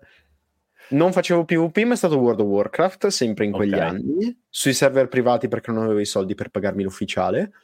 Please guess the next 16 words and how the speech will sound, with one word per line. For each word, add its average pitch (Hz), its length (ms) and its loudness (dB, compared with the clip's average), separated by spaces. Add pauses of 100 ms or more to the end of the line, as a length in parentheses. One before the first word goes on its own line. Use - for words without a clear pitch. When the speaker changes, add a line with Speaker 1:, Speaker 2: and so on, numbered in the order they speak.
Speaker 2:
Chiaro. - 560 -6 (760)
Speaker 1:
E 156 540 4
League 175 260 2
of 240 120 2
Legends, 165 680 0 (520)
eh, 170 240 -2
in 160 160 2
realtà 165 320 2
ce 214 120 -2
n'è 202 60 2
uno 165 200 2
ancora 175 260 0
più 160 120 -10
storico, 117 600 0
ora 110 180 2
che 104 220 -6